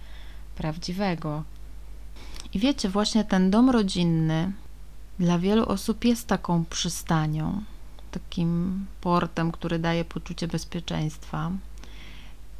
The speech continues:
i ten tak zwany grunt pod nogami.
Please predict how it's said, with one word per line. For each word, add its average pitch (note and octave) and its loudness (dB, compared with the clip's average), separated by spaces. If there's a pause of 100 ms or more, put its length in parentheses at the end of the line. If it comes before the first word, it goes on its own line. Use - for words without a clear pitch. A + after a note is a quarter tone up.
(100)
i - -10
ten D#3+ 2
tak D#3+ 0
zwany E3 4
grunt F3 4
pod D#3+ 0
nogami. D3+ 0